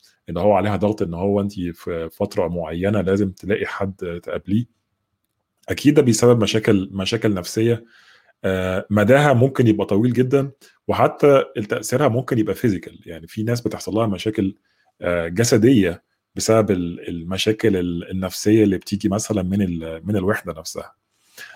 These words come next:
اعتقد ده كمان برضو، آه، ممكن يبتدي اكتر، آه، يظهر على الناس اللي بتسافر مثلا بره، او بتسافر من، يعني مش عايشين مع اهلهم، يعني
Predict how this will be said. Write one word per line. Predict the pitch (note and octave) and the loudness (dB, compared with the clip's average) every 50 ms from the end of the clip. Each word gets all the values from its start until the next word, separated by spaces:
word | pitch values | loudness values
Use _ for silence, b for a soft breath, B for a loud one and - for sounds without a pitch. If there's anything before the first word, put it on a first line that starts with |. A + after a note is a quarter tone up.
| B B B - | B B B 0
اعتقد | G#2 G#2 E3 E3 D#3+ D#3+ C3+ | 2 2 2 2 2 2 2
ده | D3+ | 2
كمان | - C3+ C3 D3 | 2 2 2 4
برضو، | C3 C3 C#3+ C3+ C3 A2 - - - - | 4 2 4 4 2 0 0 -2 -8 -6
آه، | G2+ G2 F#2+ - - _ - G2+ G2+ - _ | -4 -4 -4 -6 -8 _ -12 -12 -12 -8 _
ممكن | G2 A2+ D3 E3 E3 C#3+ | 0 2 2 2 2 2
يبتدي | A#2 - - - A#2+ | 0 0 -2 -4 -2
اكتر، | A#2 - B2 - - - C#3 B2 - - - _ _ _ _ _ - | -2 -2 -2 -2 -2 0 0 0 0 -4 -10 _ _ _ _ _ -8
آه، | G2 F#2 F#2 F2+ F2 E2+ F2 F#2+ | -6 -6 -4 -4 -4 -6 -6 -8
يظهر | F#2 G2+ F#2+ A2 C3+ C#3 - C3+ G#2+ | -6 0 2 4 4 4 4 4 4
على | F2+ G#2 B2+ B2+ | 4 4 4 4
الناس | G#2+ G#2 C3 - A2+ | 4 2 0 0 -2
اللي | F#2 - | -2 -2
بتسافر | - - - - A2+ - - A2 G2 | -4 -4 -4 -4 -2 -2 -2 -2 -2
مثلا | A2 A#2+ - B2+ F#2+ | -4 -4 -4 -4 -4
بره، | F2 F2 G2+ A#2 B2 B2+ B2+ B2 - - | -2 0 0 2 4 4 4 4 4 4
او | A#2 C3 | 4 4
بتسافر | B2+ A#2 A2 - C3 B2+ C#3 B2 - A#2+ - _ _ _ _ | 4 2 2 2 2 2 2 0 0 -4 -12 _ _ _ _
من، | - F#2+ G2 G2 G2 G#2 - _ _ - | -6 -4 -2 -2 -2 -4 -6 _ _ -12
يعني | F#2 F2 F#2 | -10 -10 -8
مش | F2+ - G#2+ | -6 -4 -4
عايشين | G2+ G2 - - C#3 C#3 | -4 -4 -2 -2 -2 0
مع | A#2 A2+ G2+ - - | 0 0 -2 -2 -4
اهلهم، | F2 F2 G#2 A2+ F2+ E2 D#2+ | -4 -2 0 0 0 -2 -6
يعني | E2 D#2+ D#2 E2 E2 E2 | -14 -18 -20 -20 -20 -20